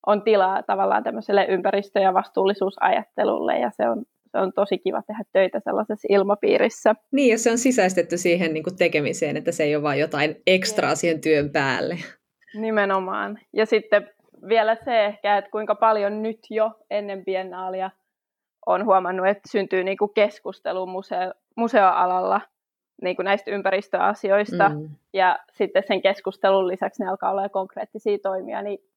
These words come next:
Speaker 1: kyllä niistä täytyy iloita.
Speaker 2: No onko toi semmoinen asia, joka on sitten tietyllä tavalla niinku myös kertoo sen tapahtuman onnistumisesta sitten, kun se on syyskuun lopussa ohi, ja jos se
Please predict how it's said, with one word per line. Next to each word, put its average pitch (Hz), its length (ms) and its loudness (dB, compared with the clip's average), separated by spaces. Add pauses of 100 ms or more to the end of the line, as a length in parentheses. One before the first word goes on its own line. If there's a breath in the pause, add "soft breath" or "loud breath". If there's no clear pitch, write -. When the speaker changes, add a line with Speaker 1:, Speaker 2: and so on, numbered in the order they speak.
(140)
Speaker 1:
kyllä 196 160 -8
niistä 202 200 -8
täytyy 190 300 -6
iloita. 185 420 -6 (500 loud breath)
Speaker 2:
No 175 120 2
onko 170 160 2
toi 196 220 4
semmoinen 160 360 0
asia, 156 520 0
joka 143 280 0
on 147 100 2
sitten 147 300 -2
tietyllä 147 320 2
tavalla 147 320 0
niinku 147 200 0
myös 147 400 0
kertoo 151 380 2
sen 156 160 -2
tapahtuman 160 580 0
onnistumisesta 165 800 0
sitten, 156 280 -2
kun - 120 -8
se 165 160 -2
on 156 140 -2 (280 loud breath)
syyskuun 175 500 2
lopussa 165 460 -2
ohi, 240 340 4
ja 165 180 0 (140)
jos 165 260 -2
se 147 260 0